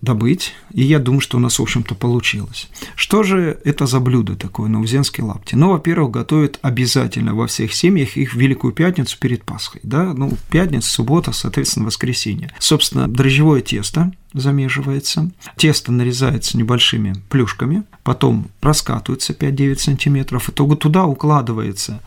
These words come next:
начинка, разрезается и сплетается, открытый верх. Сверху помазуется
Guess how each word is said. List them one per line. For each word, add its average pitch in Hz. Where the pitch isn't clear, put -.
начинка, 139
разрезается 139
и -
сплетается, 131
открытый 139
верх. -
Сверху 151
помазуется 123